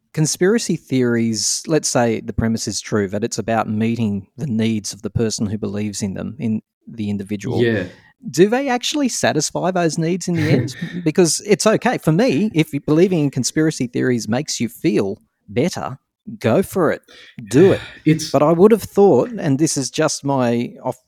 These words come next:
Speaker 1: the cuff, I would have thought that if you have a true belief that there is this greater power who is intent on evil, that would actually surely ultimately increase your anxiety and make you feel
Speaker 2: <laughs>
Speaker 1: more unsafe, even though it's, that's the opposite of what you're trying to achieve.
Speaker 2: Maybe at some level they don't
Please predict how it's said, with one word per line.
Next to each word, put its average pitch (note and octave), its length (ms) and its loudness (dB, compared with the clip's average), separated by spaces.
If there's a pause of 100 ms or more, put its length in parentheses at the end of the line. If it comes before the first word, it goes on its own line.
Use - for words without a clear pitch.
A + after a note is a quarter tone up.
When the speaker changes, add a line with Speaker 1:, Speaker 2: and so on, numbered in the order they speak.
(100)
Speaker 1:
the - 60 -10
cuff, - 520 -4 (680)
I - 40 -2
would F3+ 120 0
have G3+ 100 0
thought F3 180 0
that D3+ 120 2
if - 100 -12
you D3 100 4
have D#3 120 -2
a E3 60 -4
true D#3+ 340 4
belief C3 540 -2
that - 160 -4
there A#2 220 -2
is A#2 280 0
this A#2+ 200 0
greater A2 300 0
power A2 680 -4
who A2 140 -2
is G#2 120 -4
intent G#2+ 340 -2
on G2+ 140 -4
evil, G#2+ 400 -8 (520)
that G3+ 160 -4
would F4+ 120 -2
actually C#3+ 460 -4 (180)
surely F#3+ 580 4
ultimately C#3 500 2
increase E3+ 460 2
your D3 140 4
anxiety A2 560 0
and A2 100 0
make D3 200 -2
you - 40 -2
feel B2+ 180 4
Speaker 2:
<laughs> B2+ 180 2
Speaker 1:
more F#3+ 220 6
unsafe, G#2+ 520 -2 (100)
even C3+ 240 2
though B2 340 4 (100)
it's, F3 360 -6 (360)
that's C#3 240 -4
the C3+ 100 0
opposite C3+ 340 0
of A2+ 60 -10
what B2 120 -4
you're C3 80 -4
trying A#2 200 -4
to A#2+ 80 -4
achieve. - 240 -6
Speaker 2:
Maybe F3 300 6
at - 100 0
some C#3+ 320 2
level B2 240 2
they A2 140 4
don't A#2+ 360 0